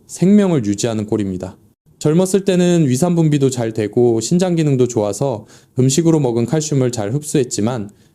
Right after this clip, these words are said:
육십 세가 넘으면 흡수율이 뚝 떨어져서 아무리 좋은 걸 먹어도 밑 빠진 독에 물 붓기가 이렇게 뼈가 텅텅 비어가는데도 정작 본인은 아무런 통증을 느끼지 못하다가 어느 날 화장실에서 미끄러지는 순간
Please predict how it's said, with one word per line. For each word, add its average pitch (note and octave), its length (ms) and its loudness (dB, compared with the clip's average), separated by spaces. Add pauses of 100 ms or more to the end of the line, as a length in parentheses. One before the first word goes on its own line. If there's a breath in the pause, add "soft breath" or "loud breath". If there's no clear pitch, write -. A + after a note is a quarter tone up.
(120)
육십 C3 280 0
세가 F3 280 -2
넘으면 B2 560 0
흡수율이 D#3+ 480 0
뚝 D#3+ 180 -4
떨어져서 E3 640 -2 (240 loud breath)
아무리 D#3+ 320 2
좋은 C#3 280 2
걸 C#3 160 0
먹어도 G#2+ 500 0
밑 A2+ 180 -2
빠진 C3 380 -2
독에 A2 300 0
물 A2 240 2
붓기가 B2 580 -4 (580 loud breath)
이렇게 C3+ 460 0
뼈가 F3+ 260 0
텅텅 G#3+ 360 2
비어가는데도 A#2+ 880 -2 (120)
정작 B2 380 -4
본인은 A#2+ 400 0
아무런 B2 380 -4
통증을 F3+ 420 2
느끼지 A2+ 320 -2
못하다가 A2 720 -6 (240 soft breath)
어느 C3+ 180 0
날 D3+ 240 -2
화장실에서 F3+ 520 0
미끄러지는 A2+ 600 0
순간 A#2 420 -4